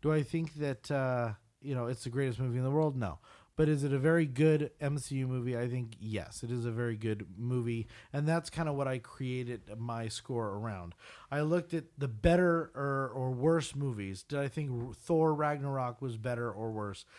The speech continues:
Uh, I thought Thor was better. I thought Iron Man was better. I thought Avengers Endgame was better. But that's, you know, uh, maybe Civil War. That's where the, the line stops. Um, so it's definitely top ten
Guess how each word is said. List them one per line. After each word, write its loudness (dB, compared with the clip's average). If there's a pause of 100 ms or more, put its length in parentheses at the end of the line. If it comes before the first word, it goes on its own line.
(220)
Uh, -2
I 0
thought -6
Thor -2
was -2
better. -4
I -4
thought -6
Iron -4
Man -4
was -6
better. -4
I -4
thought -4
Avengers -4
Endgame -4
was -6
better. -6 (380)
But -6
that's, 0 (800)
you -4
know, -4
uh, -14 (420)
maybe 0
Civil 2
War. 2 (360)
That's 2
where 4
the, 2 (100)
the -2
line 0
stops. -4 (500)
Um, 0
so 2
it's 0
definitely -2
top 0
ten 0